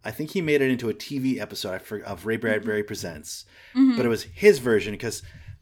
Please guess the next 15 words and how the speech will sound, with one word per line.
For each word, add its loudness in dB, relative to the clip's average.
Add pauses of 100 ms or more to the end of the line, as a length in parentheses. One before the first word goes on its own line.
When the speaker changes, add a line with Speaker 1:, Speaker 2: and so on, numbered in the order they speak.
(100)
Speaker 1:
I 0
don't 0
think -4
he -4
was 0
quite -2
happy -2
with -8
the -10
film -4
version, -2
which -4
personally -4
I -6
love -6